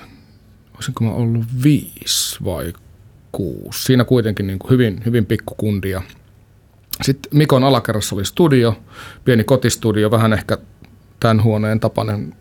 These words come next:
huone, mikä tässä, missä mekin nyt ollaan. Ollaan, siellä oli rummut, mitkä sitten tavallaan veti mua jotenkin sillä lailla puoleensa, että mä vaan istuin sillä rumpujen takana ja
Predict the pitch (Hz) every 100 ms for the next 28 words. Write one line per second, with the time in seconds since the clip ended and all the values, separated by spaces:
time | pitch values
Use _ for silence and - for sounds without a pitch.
0 | - 117 104 98 101 95 - - - 101
1 | 104 - 113 110 110 98 120 104 101 90
2 | - - - - - - 127 120 165 135
3 | 147 156 143 120 110 - 117 110 117 117
4 | - - - 107 104 107 117 113 104 101
5 | 101 104 104 131 107 95 165 160 131 117
6 | 117 123 117 131 131 - 117 104 117 120
7 | 113 107 107 104 104 110 107